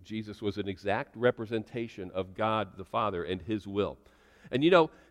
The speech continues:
people will often refer to, uh, the word of faith disparagingly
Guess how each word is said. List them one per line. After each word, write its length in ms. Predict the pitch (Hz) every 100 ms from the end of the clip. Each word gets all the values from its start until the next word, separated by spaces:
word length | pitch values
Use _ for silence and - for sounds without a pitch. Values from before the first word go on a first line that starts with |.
| -
people 400 | 202 196 165 -
will 200 | 135 127
often 400 | 139 156 - 127
refer 460 | 117 110 120 113 110
to, 400 | - 101 95 -
uh, 240 | 95 87 80
the 140 | 95
word 280 | 98 104 98
of 60 | 92
faith 340 | - 92 85 - - 95
disparagingly 840 | 101 - 101 95 85 87 80